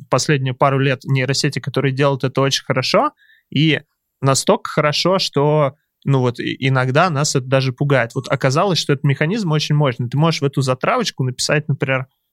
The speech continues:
условие задачи какое-нибудь, попросить продолжить, там будет решение. Написать начало шутки, она вот, э, закончит, э, как-то, и часто это даже бывает смешно.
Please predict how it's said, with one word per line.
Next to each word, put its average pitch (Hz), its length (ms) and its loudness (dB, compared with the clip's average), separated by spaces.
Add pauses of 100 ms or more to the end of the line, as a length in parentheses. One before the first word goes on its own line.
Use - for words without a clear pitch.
(120)
условие 143 440 4
задачи 151 460 2
какое-нибудь, - 500 -2
попросить 143 440 -2
продолжить, 165 480 0
там 151 180 0
будет 151 220 0
решение. 120 520 -2 (280)
Написать 143 440 0
начало 175 440 2
шутки, - 480 -2 (280)
она 165 520 2
вот, 151 280 -4
э, 135 160 2
закончит, 147 800 0
э, 127 260 0
как-то, 151 340 0
и 123 220 0
часто 151 360 0
это 131 160 -2
даже 135 280 0
бывает 131 440 0
смешно. 131 520 -2